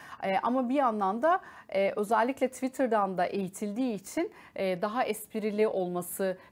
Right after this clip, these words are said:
daha fazla bilgiye sahip olması ve güncel olmasıyla da ayrıca ama dikkatleri üzerine tabii ki çekiyor. Daha açık kaynak olmasıyla beraber de gelişim hızı, hızı da, e, daha fazla muhtemelen, e, olacaktır. Şimdi diğer açık kaynaklı,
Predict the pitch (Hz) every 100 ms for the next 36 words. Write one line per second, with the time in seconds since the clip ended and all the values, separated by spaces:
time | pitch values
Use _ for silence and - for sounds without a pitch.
0 | 180 196 208 208 190 180 175 180 170 196
1 | 214 208 - - 185 180 170 175 175 170
2 | 160 160 214 262 226 190 175 - 175 170
3 | - 220 196 180 175 170 202 - 202 -
4 | 196 170 170 165 170 170 - 320 - 233
5 | - 214 202 - - - 190 190 240 233
6 | 208 - 262 233 202 190 220 220 226 240
7 | 185 175 165 160 165 262 330 - - 185
8 | 220 247 277 233 185 180 - 190 185 185
9 | 233 320 - - - 185 180 175 233 247
10 | 196 180 180 202 - 214 190 240 330 -
11 | - - 185 - 220 214 208 202 185 -
12 | 359 - - - - 277 254 262 320 269
13 | 262 330 285 262 254 254 - 220 165